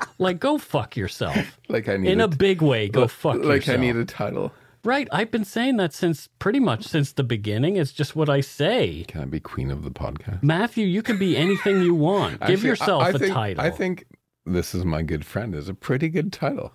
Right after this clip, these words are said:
Speaker 1: I think that is the best title that I can give you.
Speaker 2: <laughs>
Speaker 1: Anyway, thank you, Kay-,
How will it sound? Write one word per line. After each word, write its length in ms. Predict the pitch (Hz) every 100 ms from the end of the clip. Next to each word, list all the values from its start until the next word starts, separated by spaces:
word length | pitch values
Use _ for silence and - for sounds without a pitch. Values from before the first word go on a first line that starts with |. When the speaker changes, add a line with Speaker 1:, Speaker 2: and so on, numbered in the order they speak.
| _
Speaker 1:
I 160 | 120 165
think 300 | - 214 196
that 220 | 170 165
is 160 | 156 -
the 80 | 139
best 280 | 151 156 -
title 300 | 160 156 151
that 120 | 147
I 140 | 147
can 200 | 143 143
give 320 | 127 156 262 -
you. 260 | 135 - -
Speaker 2:
<laughs> 60 | - _ - - -
Speaker 1:
Anyway, 520 | 156 143 110 87 78 92
thank 440 | - 156 160 170
you, 100 | 143
Kay-, 340 | - 131 117